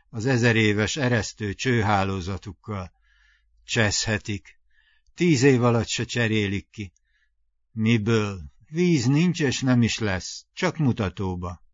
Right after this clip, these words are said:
Meg egyeseknek. Gája, gyere vissza!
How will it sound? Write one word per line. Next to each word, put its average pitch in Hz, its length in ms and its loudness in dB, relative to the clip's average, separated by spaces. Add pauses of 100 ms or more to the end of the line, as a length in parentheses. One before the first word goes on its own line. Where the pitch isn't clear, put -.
Meg 127 540 0 (140)
egyeseknek. - 1120 -2 (1600)
Gája, 170 480 8 (680)
gyere 143 320 4
vissza! 170 440 0